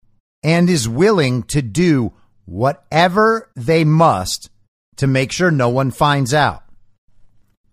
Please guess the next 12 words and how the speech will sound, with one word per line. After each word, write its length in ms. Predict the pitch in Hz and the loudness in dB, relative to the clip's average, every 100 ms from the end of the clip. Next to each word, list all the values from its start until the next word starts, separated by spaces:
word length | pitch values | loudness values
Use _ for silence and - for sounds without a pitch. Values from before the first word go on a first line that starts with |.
| _ _ - | _ _ -4
And 180 | 151 156 | 0 2
the 100 | 165 | 0
longer 520 | 135 151 226 226 208 | 0 2 2 2 -2
they 240 | 131 160 | 0 -2
stay 460 | 139 - 196 202 156 | -2 -4 0 0 -2
in 340 | 123 170 202 | -4 -2 0
the 160 | 208 165 | 0 0
organizations, 960 | 165 160 139 123 120 131 120 - - - _ _ | 0 0 -2 -4 -4 -6 -6 -12 -20 -20 _ _
the 120 | 98 | -6
more 420 | 117 127 170 208 196 | -4 0 0 0 2
they 220 | 165 139 | 2 0
lie, 500 | 123 131 113 78 | 0 0 0 -4